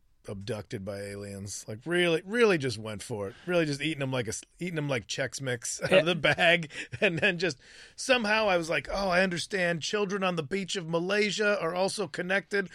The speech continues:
Speaker 1: with the
Speaker 2: Mm-hmm.
Speaker 1: people who built this house in Joshua Tree." And I had all the answers. And then, uh, you know, four hours later, you're just giggling at nothing.
Speaker 2: Right.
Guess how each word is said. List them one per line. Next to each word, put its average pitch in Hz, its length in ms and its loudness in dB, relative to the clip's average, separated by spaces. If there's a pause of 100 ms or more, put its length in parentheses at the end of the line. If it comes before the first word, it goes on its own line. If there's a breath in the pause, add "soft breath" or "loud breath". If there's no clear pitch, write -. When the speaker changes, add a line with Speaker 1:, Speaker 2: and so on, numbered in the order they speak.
(180 loud breath)
Speaker 1:
with 165 160 0
the 165 80 0
Speaker 2:
Mm-hmm. 131 80 -4
Speaker 1:
people 190 340 0
who 175 120 2
built 190 260 0
this 175 180 -4
house 196 300 2
in 175 120 -6
Joshua 202 440 0
Tree." - 160 -4 (300 loud breath)
And 160 100 0
I 156 60 4
had 156 140 4
all 175 180 4
the 156 160 0
answers. 147 500 -2 (400 soft breath)
And 135 140 -4
then, 131 260 -2
uh, 123 220 -2
you 123 80 -4
know, 104 140 -4
four 123 240 -2
hours 101 280 -2
later, 95 220 -8
you're 92 160 -8
just 92 240 -12
giggling 87 420 -12
at 87 140 -14
nothing. 87 320 -14 (540 loud breath)
Speaker 2:
Right. 185 440 6